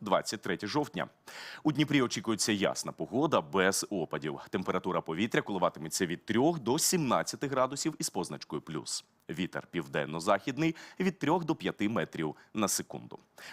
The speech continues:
У Павлограді, Самарі та Кривому Розі від чотирьох до вісімнадцяти градусів тепла. Опадів не очікується.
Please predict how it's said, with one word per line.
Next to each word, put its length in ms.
У 60
Павлограді, 680
Самарі 520
та 120
Кривому 400
Розі 520
від 280
чотирьох 540
до 120
вісімнадцяти 800
градусів 420
тепла. 320
Опадів 480
не 120
очікується. 640